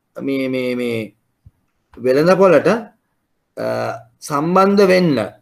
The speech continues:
ඒ කියන්නේ ඔවුන්ගේ පරිගණක පද්ධතියෙන් මේකට සම්බන්ධ වෙනවා. දැන් අපි හිතමු දැන් අපි, අ, අපේ පරිගණක පද්ධතියෙන් වෙනත්, අ, අ, වෙනත් අපි දැන්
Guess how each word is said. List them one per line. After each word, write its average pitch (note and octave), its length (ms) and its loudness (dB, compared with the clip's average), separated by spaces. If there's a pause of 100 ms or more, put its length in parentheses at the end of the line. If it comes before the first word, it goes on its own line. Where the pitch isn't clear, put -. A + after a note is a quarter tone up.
ඒ B2+ 120 0
කියන්නේ E3 420 -2
ඔවුන්ගේ E3 460 2
පරිගණක C#3+ 600 0
පද්ධතියෙන් D#3+ 600 0
මේකට F#3+ 320 0
සම්බන්ධ F3 520 0
වෙනවා. G#2+ 320 -2 (760)
දැන් A#2+ 200 -8
අපි C3 200 -6
හිතමු D3 320 -2
දැන් C#3 220 0
අපි, B2+ 220 -2 (220)
අ, G#2 140 -8 (1080)
අපේ A#2+ 340 -2 (920)
පරිගණක A#2+ 480 -2
පද්ධතියෙන් C3+ 500 2
වෙනත්, A#2 160 0 (640)
අ, G#2 100 -6 (600)
අ, F#2 300 -8
වෙනත් A#2 340 -4 (280)
අපි G2+ 180 -8
දැන් G#2 180 -6